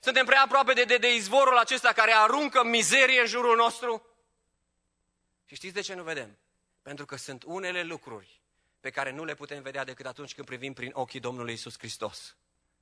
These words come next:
Și asta vrea Domnul Iisus Hristos. Priviți holdele! Priviți posibilitatea secerișului! Și ironia, știți care este ironia? Ei tocmai s-au întors din mijlocul holdelor.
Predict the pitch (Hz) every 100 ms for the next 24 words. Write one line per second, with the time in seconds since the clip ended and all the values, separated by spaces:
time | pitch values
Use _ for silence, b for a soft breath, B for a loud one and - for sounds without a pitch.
0 | _ _ _ _ - 131 143 135 131 127
1 | 120 113 127 - - 113 92 - _ _
2 | _ _ _ 165 180 214 220 226 196 170
3 | 110 _ _ _ _ _ _ _ _ _
4 | _ _ _ _ _ _ _ _ _ 226
5 | 285 339 277 - 285 277 269 302 294 277
6 | 269 277 302 277 269 226 139 - _ _
7 | _ _ _ _ _ _ _ _ _ _
8 | _ _ _ _ - 160 160 160 151 165
9 | 127 - 175 175 156 131 120 117 110 98
10 | - _ _ _ _ _ _ 147 147 185
11 | 175 151 - 139 127 143 127 120 123 117
12 | 110 113 107 95 92 95